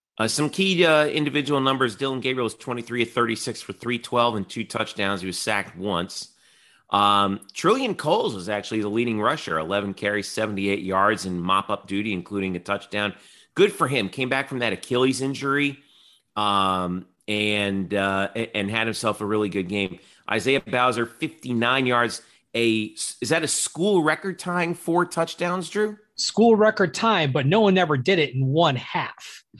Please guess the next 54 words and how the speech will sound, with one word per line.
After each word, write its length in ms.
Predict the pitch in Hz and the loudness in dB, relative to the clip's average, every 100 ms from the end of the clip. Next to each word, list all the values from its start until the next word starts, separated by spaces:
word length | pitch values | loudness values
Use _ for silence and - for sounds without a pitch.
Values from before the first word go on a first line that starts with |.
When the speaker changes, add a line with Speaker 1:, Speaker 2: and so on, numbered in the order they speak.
| - 120 | -8 0
Speaker 1:
Right. 260 | 131 85 - | 2 2 -4
He 120 | 123 | -2
did 160 | 127 117 | 2 2
Speaker 2:
Uh, 20 | |
Speaker 1:
it 100 | 104 | 0
in 140 | 95 | -6
one 160 | 92 92 | -8 -8
half. 100 | 160 | 2
Speaker 2:
he 140 | 226 | 4
did 140 | 202 185 | 4 4
it 100 | 156 | 2
one 160 | 156 | 2
half, 220 | 151 160 160 | 2 0 0
but 80 | |
I 60 | 156 | 2
also 240 | 220 226 | 2 0
wanna 100 | 190 | -4
throw 180 | 165 185 | -2 -4
out 80 | 151 | -4
that 140 | 127 | -8
Trillian 320 | - 196 165 - | -6 -4 -4 -2
Coles 280 | 196 165 | 0 0
had 200 | - 165 | -2 -4
a 40 | 131 | -4
receiving 540 | 120 - 214 196 147 | -4 -2 0 0 -2
touchdown 580 | - 143 - 147 120 113 | -4 -6 -6 -6 -8 -10
as 140 | 101 - | -14 -4
well. 440 | 151 127 - - _ - - - - _ - | 0 0 -2 -14 _ -20 -20 -20 -20 _ -6
Speaker 1:
Yeah. 160 | 85 | -6
Speaker 2:
Uh, 20 | - | -4
so, 280 | - 143 | -2 0
I 160 | 135 143 | 2 2
mean, 300 | 139 131 127 _ _ _ | 2 0 -4 _ _ _
you 80 | 143 | -6
know, 220 | 123 123 _ | -6 -8 _
that, 380 | 147 185 190 147 | 2 4 4 2
that, 280 | 175 190 185 _ - | 0 0 -4 _ -2
that 220 | 185 - | -2 -2
kid's 340 | - 190 156 | 0 0 0
been, 440 | 135 165 160 156 143 | -2 0 0 -4 -6
been 320 | 151 139 127 | -4 -4 -4
chomping 460 | - 175 180 180 156 | -6 -2 -2 -2 -4
at 120 | 135 | -4
the 60 | |
bit, 380 | 120 151 156 127 | -6 -2 -2 -2
you 80 | 131 | -6
know, 40 | |
missed 320 | 123 165 - - | -2 -2 -2 -6
twenty 260 | 180 170 | -4 -2
nineteen 560 | 160 151 143 - 175 175 | -2 -2 -4 -4 -2 -2
with 160 | 151 127 | -4 -8
a 80 | |
ruptured 380 | 131 147 - 131 | -4 -4 -6 -14
Achilles, 760 | - - 190 185 175 175 - | -10 -2 0 2 2 0 -4